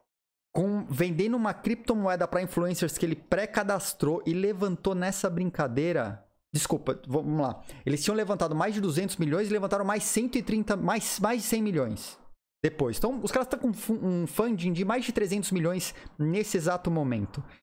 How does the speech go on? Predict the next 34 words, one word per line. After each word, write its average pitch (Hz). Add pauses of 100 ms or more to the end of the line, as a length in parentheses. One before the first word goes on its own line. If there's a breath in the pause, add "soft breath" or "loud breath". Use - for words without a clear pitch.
(1300)
Com 311
uma 294
criptomoeda 240
que -
você 240
não 269
podia 247
trocar 220
por 240
Bitcoin, 185 (1080)
não 180
tinha 240
exchange, - (720)
você 180
não 240
conseguia 220
retornar, 202
então 202
você 202 (280)
po-, 226
depositou 220
o 311
Bitcoin 214
pra 180
comprar 196
clout, 196
você 160
não 202
conseguia 208
voltar 208
a 214
clout 202
pra -
Bitcoin, 185